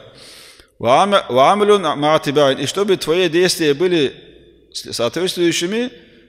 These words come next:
сунне пророка, саллаллаху алейхи ва саллям. Далее.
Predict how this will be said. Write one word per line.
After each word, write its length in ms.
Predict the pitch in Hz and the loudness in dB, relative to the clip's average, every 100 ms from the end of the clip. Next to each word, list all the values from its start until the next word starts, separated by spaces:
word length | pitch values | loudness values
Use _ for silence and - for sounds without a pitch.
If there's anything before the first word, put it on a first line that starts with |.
| _ | _
сунне 280 | - 165 185 | -8 -6 -6
пророка, 340 | 170 139 160 151 | -2 -2 -2 -4
саллаллаху 320 | 143 131 123 | -4 -2 0
алейхи 120 | 113 | -2
ва 60 | 104 | -2
саллям. 320 | 104 92 85 - - _ _ _ _ - | -4 -6 -10 -18 -20 _ _ _ _ -4
Далее. 440 | 135 160 113 92 | 0 2 2 -2